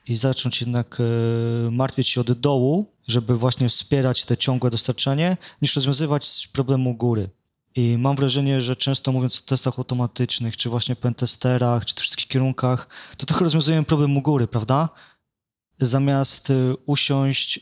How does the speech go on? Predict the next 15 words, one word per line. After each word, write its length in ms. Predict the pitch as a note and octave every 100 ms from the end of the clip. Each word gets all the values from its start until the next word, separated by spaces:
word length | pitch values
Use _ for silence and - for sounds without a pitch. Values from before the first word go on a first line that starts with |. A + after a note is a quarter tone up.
| -
i 140 | C3
spojrzeć, 600 | - - C3+ C3 B2+ -
jak 100 | C3
dany 240 | B2 B2+ B2
problem 320 | C3+ B2 B2+
rozwiązać 340 | A#2+ B2+ A#2+
od 100 | A2
samego 340 | - B2 A#2+ A#2 -
dołu. 500 | - A#2+ A#2 G#2 G2 - _ _ _ _ _ _ _ _ -
Jak, 360 | A#2+ A#2+ - B2
y, 340 | A#2 A#2 A#2 G#2+
budować 380 | - C3 A#2+ -
skille 320 | - C3+ C3
w 60 |
zespole 580 | A2+ A#2+ - C3+ C#3+ G#3